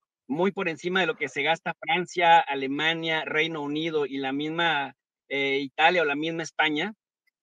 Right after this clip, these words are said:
los tiempos, como bien dice, eh, Antonio, me parece,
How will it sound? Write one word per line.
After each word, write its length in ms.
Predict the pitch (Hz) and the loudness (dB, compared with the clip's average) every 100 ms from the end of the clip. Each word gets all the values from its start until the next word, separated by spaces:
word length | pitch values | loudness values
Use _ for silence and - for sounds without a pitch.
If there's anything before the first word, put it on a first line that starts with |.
| _ _ _ _ _ - | _ _ _ _ _ -8
los 160 | 147 | -8
tiempos, 300 | - 175 185 | -4 0 0
como 220 | - 160 | -2 -4
bien 180 | 151 170 | 0 -2
dice, 300 | 175 170 190 165 147 139 _ _ - - | -2 0 2 2 -4 -12 _ _ -20 -2
eh, 680 | 147 147 143 143 143 139 135 | 2 4 4 2 0 -2 -4
Antonio, 440 | 147 175 202 202 | -6 0 2 2
me 120 | 208 | 0
parece, 520 | - 151 180 190 208 | 0 0 2 0 -2